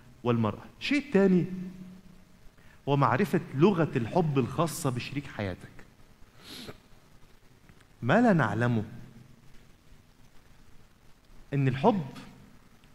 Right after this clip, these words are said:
أصناف وأشكال وألوان كألوان الطيف. كل واحد فينا عنده طريقة ما بيتذوق من خلالها الحب،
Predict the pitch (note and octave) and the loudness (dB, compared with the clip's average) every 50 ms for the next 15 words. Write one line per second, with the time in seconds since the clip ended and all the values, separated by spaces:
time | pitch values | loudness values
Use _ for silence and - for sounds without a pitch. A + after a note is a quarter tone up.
0 | - - C3 - - - - C3 A#2 G2+ - - - - - - - - - - | -12 -10 -10 -8 -8 -6 -4 -4 -4 -4 -6 -10 -16 -20 -20 -20 -20 -20 -20 -20
1 | - - - - - - A#2 - - - - C3 A#2 G#2+ F#2 - - - - - | -20 -16 -14 -12 -10 -10 -8 -8 -8 -4 -2 -2 -2 -2 -4 -8 -12 -18 -20 -20
2 | - - - - - - - A2+ C3 C3 C3 B2 B2 C3+ D#3 F3 F#3 F3+ D#3 C3 | -20 -20 -20 -20 -20 -12 -10 -8 -4 -2 0 0 0 0 0 0 0 -2 -2 -4
3 | - C#3 B2 A#2+ A#2+ B2+ C3+ C3+ C3+ B2+ C3 - G#2 G2 F#2 - - - - - | -6 -6 -4 -2 0 0 0 0 -2 -4 -4 -6 -8 -8 -8 -10 -12 -16 -18 -18
4 | - - - - - - - - - - - - - - _ _ _ - - - | -18 -20 -20 -20 -20 -20 -20 -20 -20 -20 -20 -20 -20 -20 _ _ _ -20 -20 -20
5 | - - _ _ _ - - - - - - - - _ - - - B3 B3 A#3 | -20 -20 _ _ _ -20 -20 -20 -20 -20 -20 -20 -20 _ -2 2 2 4 4 4
6 | A#3 - E3 C#3+ - - G3+ G#3 G#3 G3+ G3 G3 - - - - - - - - | 2 2 -2 -4 -4 -2 0 2 2 2 0 -2 -6 -10 -16 -18 -20 -20 -20 -20
7 | - - - - - - - - - - - - - G2 D3 G3+ G#3 D#3+ C#3 B2+ | -20 -20 -20 -20 -20 -20 -20 -20 -20 -20 -14 -4 2 4 6 6 4 4 2 -2
8 | - - C3+ B2+ D#3+ G#3+ A3 - D3 C#3+ C#3+ D#3+ F#3+ G#3 G3 F3+ - - - - | -2 0 0 2 2 2 2 2 2 2 2 2 2 0 -2 -4 -6 -12 -18 -20
9 | - - - - - - - - - - - - - - - - - - - - | -20 -20 -20 -20 -20 -20 -20 -20 -20 -20 -20 -20 -20 -20 -20 -20 -20 -20 -20 -20
10 | - - _ _ B2+ B2+ B2+ C3 C3+ C3 C3+ C#3 C3+ B2+ C3 F#3 G#3+ G#3+ G3 E3+ | -20 -20 _ _ -4 0 2 2 2 2 2 0 2 2 4 4 4 4 2 0
11 | D#3+ E3+ D#3+ - - - C3+ C3 B2+ B2 - - C3+ B2+ C#3+ D3+ D3 C3+ B2+ A#2+ | 0 -2 -2 -4 -4 -4 -2 0 0 -2 -2 -4 -4 -2 -2 -2 0 0 -2 -2
12 | - - A#2 A2 | -4 -6 -8 -10